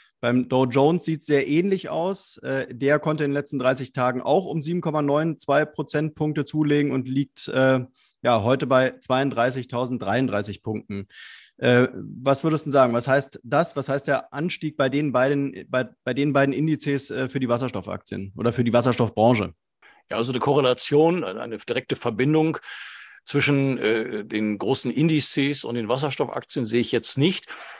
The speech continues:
Speaker 2: Natürlich gibt es auch Einflüsse, wenn man jetzt, äh, speziell Linde sieht, als, als Industriegasehersteller, der auch dem Themenbereich, äh, Wasserstoff, mm, sich stärker widmet, der, äh, eventuell ja delistet werden könnte in Deutschland. Das heißt, nur noch in New York ein, ein Listing hat.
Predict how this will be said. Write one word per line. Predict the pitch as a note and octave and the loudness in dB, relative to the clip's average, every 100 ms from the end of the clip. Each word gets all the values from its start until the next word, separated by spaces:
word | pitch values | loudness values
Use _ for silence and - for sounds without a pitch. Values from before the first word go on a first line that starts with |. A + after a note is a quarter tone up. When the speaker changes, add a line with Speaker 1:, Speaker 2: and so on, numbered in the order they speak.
| - | -10
Speaker 2:
Natürlich | G#2 - D3 D3 | -4 2 2 2
gibt | B2 | 0
es | C3 - | -2 0
auch | A#2 | -2
Einflüsse, | - A#2 B2 C#3 C3 C#3 B2 | 0 -2 0 0 0 0 0
wenn | A2+ | 0
man | A#2 | -2
jetzt, | A2+ - - | -4 -4 -6
äh, | B2 G#2+ G#2+ G#2+ | -4 -6 -4 -6
speziell | - A2+ - G2+ | -4 -2 0 2
Linde | A2+ D3 D3+ | 4 4 4
sieht, | B2+ C#3+ A#2+ | 2 0 0
als, | G#2 - | -4 -4
als | - G#2+ - | -6 -4 -4
Industriegasehersteller, | A2 A2 - C3 A#2 A#2 C#3 B2+ C3 D3 B2 | -6 -6 -4 0 2 2 2 0 0 0 2
der | G#2 | 2
auch | A2 - | 0 -2
dem | - B2 B2 A#2+ | -4 -4 -4 -4
Themenbereich, | C3 B2+ A2+ A2 G#2+ - | 0 0 2 0 -2 -4
äh, | G#2 G2+ G2+ F#2+ | -4 -2 -4 -2
Wasserstoff, | G#2+ - A2+ B2 - - - | -2 0 0 0 0 -6 -18
mm, | A2 G#2 F#2+ G#2 G#2+ A2 - - - - | -12 -10 -8 -6 -4 -6 -8 -12 -12 -6
sich | A2 | -2
stärker | - A#2+ A#2 A2 | 2 4 4 4
widmet, | A#2+ C#3+ C#3 - - - - - | 2 0 -2 -4 -18 -20 -20 0
der, | A2+ A2+ G#2+ | 4 4 2
äh, | - - A2 - | -2 -6 -8 -6
eventuell | A2+ B2+ A#2+ G#2+ | -2 0 2 2
ja | G#2 | 2
delistet | A2+ B2+ D3+ - A#2 | 0 2 2 0 0
werden | F#2 F2+ F#2 | -2 -2 -4
könnte | F#2+ F#2 | -6 -4
in | F#2 | -4
Deutschland. | F#2 F#2+ A2 B2 D3+ - - | 0 -2 0 -2 -4 -6 -12
Das | A#2 - | -8 -4
heißt, | G#2+ A#2 | -4 0
nur | A#2+ | 2
noch | A2 | 2
in | - G2 | 0 -2
New | |
York | G2+ G#2 B2 | 2 2 2
ein, | A#2 B2 | -2 -4
ein | A#2+ | -4
Listing | B2 - C3 A#2+ | -2 0 2 2
hat. | B2+ | 0